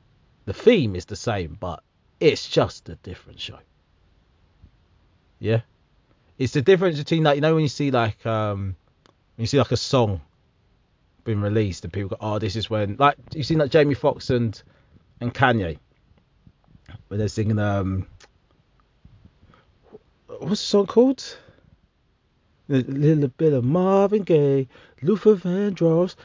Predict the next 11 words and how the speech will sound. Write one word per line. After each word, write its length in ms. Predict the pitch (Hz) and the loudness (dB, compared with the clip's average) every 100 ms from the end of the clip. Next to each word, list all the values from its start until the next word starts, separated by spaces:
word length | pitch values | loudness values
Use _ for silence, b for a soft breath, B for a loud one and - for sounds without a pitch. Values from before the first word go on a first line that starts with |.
| B | B
a 40 | 123 | -4
little... 280 | 165 208 - | 2 4 4
what's 220 | 160 226 | 4 6
that 120 | 220 180 | 4 2
song 160 | 185 | 0
called? 320 | - 156 95 | 0 -2 -2
Slow 300 | - 170 185 | -6 4 4
Jams. 500 | 170 120 82 78 - - _ _ _ _ _ - - - - - | 6 0 0 -8 -12 -12 _ _ _ _ _ -20 -20 -20 -20 -20
Slow 640 | - - - 131 147 147 135 | -18 -16 -2 4 6 4 2
Jams, 520 | 127 107 82 76 - | -2 -2 -4 -10 0
yes. 440 | 131 - - - | 0 0 -10 -16